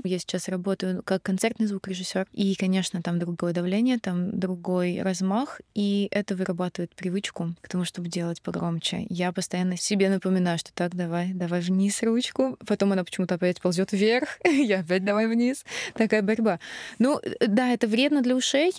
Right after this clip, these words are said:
это вредно для восприятия, потому что действительно на более громких уровнях мы немножко теряемся. Нам может показаться, что микс уже готов, мы делаем потише,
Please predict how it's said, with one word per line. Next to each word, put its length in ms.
это 260
вредно 460
для 400
восприятия, 680
потому 360
что 260
действительно 560
на 140
более 260
громких 460
уровнях 420
мы 180
немножко 360
теряемся. 680
Нам 240
может 400
показаться, 640
что 200
микс 580
уже 280
готов, 460
мы 120
делаем 300
потише, 500